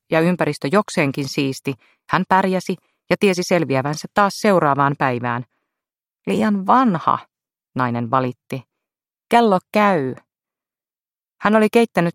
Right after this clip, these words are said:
täydenpannullisen kahvia ja juottanut naiselle runsaasti vettä.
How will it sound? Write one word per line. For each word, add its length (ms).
täydenpannullisen 920
kahvia 440
ja 100
juottanut 460
naiselle 400
runsaasti 640
vettä. 380